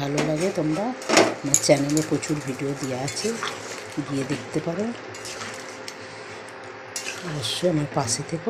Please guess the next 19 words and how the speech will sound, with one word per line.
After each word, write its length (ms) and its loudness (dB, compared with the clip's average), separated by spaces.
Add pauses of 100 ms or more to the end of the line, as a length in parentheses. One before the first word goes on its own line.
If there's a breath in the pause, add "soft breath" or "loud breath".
(120)
সাথে 200 -2 (100)
থেকো। 200 -2 (140)
আমি 140 4 (200)
বললাম, 320 0 (160)
বারবারই 400 2 (100)
বলি, 200 -2 (580)
সা-, 220 -4
আমি 160 4 (140)
সবার 400 2
পাশে 220 0 (100)
আছি। 200 -2 (200)
যে 80 0 (140)
আমার 160 4 (100)
ভিডিও 240 0 (100)
দেখে, 180 0 (100)
আমি 180 2
তাকে 160 0 (120)
তন্ন 200 4 (120)
তন্ন 140 6